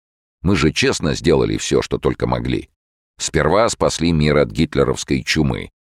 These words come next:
а после от коричневой. Одна чума уничтожила другую, а мы вычистили мир. И заметь, после этого мы ведём этот самый мир к прогрессу и процветанию.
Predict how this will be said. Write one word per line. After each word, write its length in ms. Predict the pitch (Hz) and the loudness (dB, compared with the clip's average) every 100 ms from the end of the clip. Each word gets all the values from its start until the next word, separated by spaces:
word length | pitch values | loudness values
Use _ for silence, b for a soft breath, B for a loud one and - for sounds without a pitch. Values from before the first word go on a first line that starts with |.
| _ | _
а 140 | 71 | -2
после 400 | - 87 - 101 | 0 0 2 0
от 80 | - | 2
коричневой. 720 | 107 92 - - 50 50 - _ _ _ _ _ | 2 2 0 -4 -4 -6 -8 _ _ _ _ _
Одна 440 | 73 71 98 82 | 0 2 2 2
чума 380 | - 71 82 104 | 0 0 2 2
уничтожила 800 | 98 73 65 - 87 69 73 73 | 0 0 -2 0 2 2 2 2
другую, 600 | 69 85 71 62 57 55 | 4 2 4 2 4 4
а 80 | 62 | 4
мы 220 | 95 127 | 2 2
вычистили 800 | 104 101 101 - 76 - 60 64 | 4 4 4 2 -4 -4 -4 -2
мир. 380 | 64 65 57 - _ _ _ | 0 0 -2 -4 _ _ _
И 100 | 64 | -4
заметь, 500 | 65 92 110 69 - _ _ | 0 2 2 -2 -8 _ _
после 360 | 69 64 73 90 | -2 0 2 2
этого 360 | 92 67 58 | 2 0 2
мы 280 | 62 80 92 | 2 2 2
ведём 480 | 67 65 69 69 57 | 2 0 2 2 0
этот 240 | 53 57 | -4 -4
самый 360 | - 64 58 57 | -2 -2 -2 -2
мир 340 | 58 85 143 | 0 2 2
к 120 | - | -2
прогрессу 680 | - 62 50 57 62 - 80 | -4 -4 -2 -2 -2 -2 0
и 80 | 76 | 0
процветанию. 1000 | - 76 - 92 - 110 82 55 50 | 0 -2 0 -2 0 0 0 -2 -6